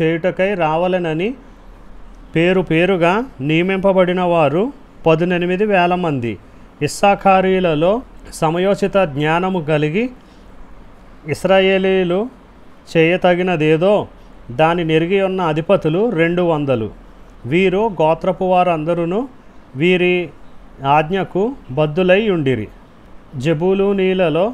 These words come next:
సకల విధమైన యుద్ధాయుధములను ధరించి యుద్ధమునకు పోతగిన వారును యుద్ధపు నేర్పు గలవారును మనస్సునందు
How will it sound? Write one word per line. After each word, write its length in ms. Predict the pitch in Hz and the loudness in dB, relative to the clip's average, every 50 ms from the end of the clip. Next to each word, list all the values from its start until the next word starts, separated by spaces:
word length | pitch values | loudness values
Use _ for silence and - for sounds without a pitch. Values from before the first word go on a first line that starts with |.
| - - | -6 -14
సకల 420 | - - 175 151 - 185 180 185 | -6 -4 -2 -2 0 0 0 0
విధమైన 680 | 180 165 170 160 175 180 190 190 190 180 175 180 196 233 269 - - - - - - - | 0 0 0 -2 -2 -2 -2 -2 -2 -2 -2 -2 -4 -4 -6 -10 -16 -20 -20 -20 -14 -8
యుద్ధాయుధములను 1080 | 135 143 143 131 143 165 175 185 190 190 190 196 190 190 180 180 165 151 160 196 240 262 - - - - - 123 120 | -6 -6 -2 2 4 4 6 6 4 2 0 0 0 0 0 0 0 0 -2 -4 -6 -6 -10 -16 -20 -18 -16 -8 -2
ధరించి 500 | 131 156 151 170 180 180 170 - 196 220 247 269 | 0 0 2 2 0 -2 -2 -2 -2 -2 -2 -2
యుద్ధమునకు 720 | 214 160 156 147 156 196 196 202 196 185 175 - 190 190 185 | -2 -2 -2 0 0 0 0 0 -2 -4 -4 -4 -4 -4 -2
పోతగిన 560 | 185 - 165 165 165 165 185 175 165 180 185 | -2 0 0 0 0 0 -2 -2 -2 -2 -2
వారును 600 | 185 180 175 170 170 165 156 156 175 196 226 254 - - - - - - - - - - - - - - - | -2 -2 0 0 0 0 0 -2 -2 -4 -4 -6 -8 -14 -20 -20 -20 -14 -6 -2 -2 0 0 -2 -4 -6 -4
యుద్ధపు 580 | 135 143 151 139 143 196 190 190 - 202 196 196 | -2 -2 0 2 4 4 4 4 2 0 0 0
నేర్పు 420 | 190 160 147 151 165 170 165 - | 0 0 2 2 2 2 0 0
గలవారును 840 | 202 175 180 175 180 180 180 180 180 175 165 160 156 175 208 247 247 175 | 0 2 2 2 2 2 2 2 2 2 2 0 -2 -2 -4 -4 -6 -6
మనస్సునందు 880 | 135 143 151 170 170 - - 196 196 185 185 180 180 170 175 202 233 262 | -6 -4 -4 -4 -4 -4 -4 -4 -2 -2 -2 -4 -4 -2 -2 -2 -4 -4